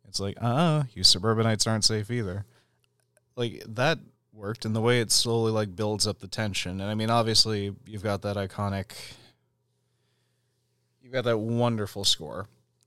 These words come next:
Like, one of my biggest complaints about Halloween Two, actually, was them, like, remixing that a little bit. And, like, you didn't need to do that.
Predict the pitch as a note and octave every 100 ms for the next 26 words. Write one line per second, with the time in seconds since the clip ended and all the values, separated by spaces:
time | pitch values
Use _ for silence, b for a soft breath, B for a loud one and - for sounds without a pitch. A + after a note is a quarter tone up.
0 | _ A2 G2+ - A#2+ B2+ B2+ A#2 A#2+ A#2
1 | - G#2+ G#2+ G#2 F#2+ G2 G2+ G2+ F#2+ F#2+
2 | G2+ F#2+ F#2 - F#2+ F2+ F#2 - G2 F#2+
3 | F#2 F#2 G2 G2+ F#2 - - F#2 F2+ F#2+
4 | F#2 F#2+ F#2+ G2 F#2 F2 G2+ G2 F#2+ A2+
5 | A2+ A2+ G2+ F2 F2 D2 D2+ D2+ A#1+ F2